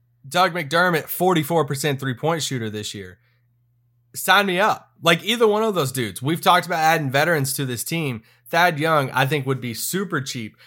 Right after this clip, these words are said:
I would be very curious on what Doug McDermott's cost is around the league.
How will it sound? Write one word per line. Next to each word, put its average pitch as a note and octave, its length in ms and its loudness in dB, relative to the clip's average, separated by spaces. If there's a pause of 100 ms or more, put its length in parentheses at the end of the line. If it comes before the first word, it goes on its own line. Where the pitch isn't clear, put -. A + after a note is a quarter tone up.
(140)
I F3+ 120 6
would G3+ 100 4
be F3 100 -2
very E3+ 460 2
curious D3 440 0
on B2+ 140 0
what B2 180 2
Doug C3+ 220 2
McDermott's A#2+ 480 -2
cost A#2+ 440 0
is G#2 260 -6
around A#2 260 -4
the G#2 100 -4
league. A2 360 -6